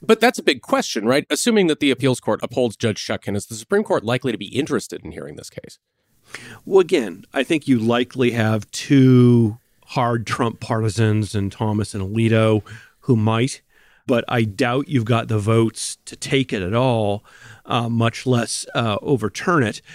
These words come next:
Speaker 2: unless the D C Court of Appeals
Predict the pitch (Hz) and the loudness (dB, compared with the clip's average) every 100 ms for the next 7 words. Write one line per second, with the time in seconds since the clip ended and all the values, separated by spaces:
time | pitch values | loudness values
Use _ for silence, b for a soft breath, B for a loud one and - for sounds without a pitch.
0 | B B - 151 127 127 151 - 139 123 | B B -2 2 4 2 2 -2 -2 0
1 | 120 127 - 127 117 107 - 123 120 117 | 0 -2 0 0 0 -4 -2 0 2 2
2 | 110 110 - | 2 0 -4